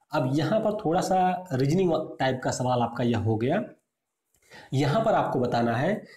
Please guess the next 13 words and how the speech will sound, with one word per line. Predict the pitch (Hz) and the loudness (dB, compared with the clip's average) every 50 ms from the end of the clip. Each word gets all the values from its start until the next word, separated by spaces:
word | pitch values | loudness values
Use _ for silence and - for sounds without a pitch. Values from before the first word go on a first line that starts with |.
| - _ - | -20 _ -2
कि | - | 0
ये | 165 151 135 131 180 226 | 2 2 4 4 4 4
जो | 226 202 220 214 | 4 2 2 0
चारों | - - 151 127 - 151 196 208 | 0 0 0 0 2 2 2 2
नदियाँ | 185 147 139 151 185 185 | 2 2 2 2 2 2
दी | 139 123 151 170 | 0 2 0 2
गई | 131 117 117 110 107 | 2 2 2 2 0
हैं, | 101 107 107 104 - _ _ _ _ _ _ _ - | 0 -2 -4 -6 -12 _ _ _ _ _ _ _ 0
इन | 240 254 240 247 | 2 2 2 2
चारों | 240 - 127 131 156 196 208 | 2 2 2 2 2 2 2
नदियों | 185 143 131 147 170 185 180 | 2 2 2 2 2 2 2
में | 156 131 117 | 2 2 0
से | - - 143 | 0 0 0